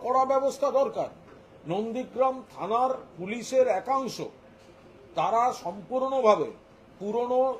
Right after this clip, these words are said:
সিপিএম এর অনুগত, অধুনা বিজেপির মদতদাতা। নন্দীগ্রাম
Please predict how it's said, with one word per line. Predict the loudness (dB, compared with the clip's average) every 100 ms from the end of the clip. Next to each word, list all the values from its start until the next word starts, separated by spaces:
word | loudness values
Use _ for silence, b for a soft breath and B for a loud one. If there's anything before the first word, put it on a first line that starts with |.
| -10 -20 -12
সিপিএম | -10 -8 -4 -2 0 0
এর | -2 -2
অনুগত, | -2 0 2 0 4 4 4 0
অধুনা | -4 -4 -2 -2 -2 -8 -10
বিজেপির | -8 -2 -2 -2 -6
মদতদাতা। | -2 2 2 2 -2 -2 -12 -16 B B B B B -8 -6
নন্দীগ্রাম | -6 -6 -6 -8 -8 -2 0 0